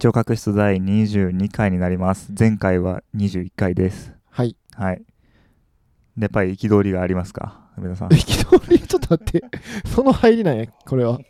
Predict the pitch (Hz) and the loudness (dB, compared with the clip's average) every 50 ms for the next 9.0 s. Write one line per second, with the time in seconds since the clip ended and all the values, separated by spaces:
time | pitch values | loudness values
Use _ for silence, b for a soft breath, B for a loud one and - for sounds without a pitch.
0 | b b b b b b b b b b b b _ _ _ _ _ - - 101 | b b b b b b b b b b b b _ _ _ _ _ -12 -12 -8
1 | - - 139 127 139 139 143 139 139 147 156 175 - - - - _ _ _ _ | -4 -2 2 4 6 6 4 4 0 0 0 0 -2 -4 -6 -20 _ _ _ _
2 | - _ _ _ _ _ _ _ _ - 101 92 90 90 92 101 101 - _ _ | -20 _ _ _ _ _ _ _ _ -12 -10 -10 -10 -10 -12 -16 -16 -20 _ _
3 | _ _ _ - - 107 - - - - - - - 101 92 92 92 90 92 - | _ _ _ -10 -10 -10 -8 -8 -8 -8 -6 -2 -2 0 0 0 -4 -6 -8 -8
4 | - - 92 90 95 98 92 90 - - - 87 85 - - - - 92 101 120 | -8 -8 -6 -6 -6 -8 -8 -10 -10 -8 -8 -8 -10 -10 -16 -18 -16 -14 -14 -14
5 | - - - - - _ _ _ _ _ _ _ - 127 123 151 143 123 104 95 | -16 -16 -20 -20 -20 _ _ _ _ _ _ _ -4 0 2 2 2 2 2 -4
6 | - - - 101 - 92 - - 101 90 92 98 104 - _ _ _ _ _ _ | -6 -10 -12 -10 -10 -8 -8 -8 -8 -8 -8 -12 -14 -18 _ _ _ _ _ _
7 | - - 104 101 98 101 - - - - - - - 147 _ - 123 - 120 110 | -16 -12 -10 -8 -8 -10 -10 -10 -14 -14 -12 -8 -8 -8 _ -8 -12 -10 -8 -4
8 | - 139 139 147 143 - - 156 - - - 120 127 - - - - 101 101 | -2 0 2 2 0 0 -4 -8 -10 -10 -12 -12 -12 -12 -14 -12 -10 -10 -10